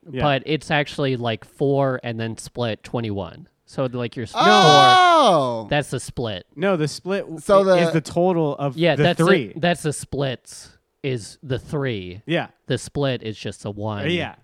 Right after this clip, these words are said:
Speaker 2: number that you're splitting in half.
Speaker 1: So
Speaker 2: or
Speaker 1: what I was
Speaker 2: into
Speaker 1: talking
Speaker 2: a
Speaker 1: about, it's
Speaker 2: percentage.
Speaker 1: weird splits because we are usually a terrible free throw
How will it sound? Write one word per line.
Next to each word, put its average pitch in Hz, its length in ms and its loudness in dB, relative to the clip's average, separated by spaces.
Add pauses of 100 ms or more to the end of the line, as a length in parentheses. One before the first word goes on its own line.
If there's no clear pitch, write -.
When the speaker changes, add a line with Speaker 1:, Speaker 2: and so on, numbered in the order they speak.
(160)
Speaker 2:
number 107 420 -6
that 98 220 -14
you're 104 80 -10
splitting 101 400 -10
in 87 100 -14
half. 90 480 -14
Speaker 1:
So - 80 -4
Speaker 2:
or 170 60 2
Speaker 1:
what 170 80 2
I 202 100 2
was 196 80 -2
Speaker 2:
into 202 80 -2
Speaker 1:
talking 170 140 0
Speaker 2:
a - 20 0
Speaker 1:
about, 143 120 -2
it's 113 100 -6
Speaker 2:
percentage. 160 180 -2 (240)
Speaker 1:
weird 139 100 -16
splits - 600 -6
because 123 580 -6 (220)
we 123 120 -8
are 123 40 -2
usually 143 420 0
a 117 240 -10 (240)
terrible 117 460 -8
free 180 180 -4
throw 110 320 -8